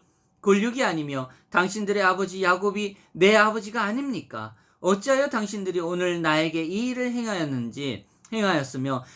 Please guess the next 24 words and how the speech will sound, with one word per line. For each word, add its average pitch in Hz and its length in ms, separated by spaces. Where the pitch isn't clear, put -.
당신들이 220 560
어떻게 226 420
우리 202 300
아버지 180 380
야곱을 202 420
볼 233 160
수 247 140
있겠습니까? 127 880
그가 196 320
그 202 360
구덩이에서 214 640
계속해서 202 500
외치고 190 480
그의 175 240
형들을 160 360
부르며 196 340
말했다. 113 600
나의 185 340
형들 175 640
유다와 196 480
시몬이여, 185 640
당신들이 214 560
나를 208 360
둔 214 380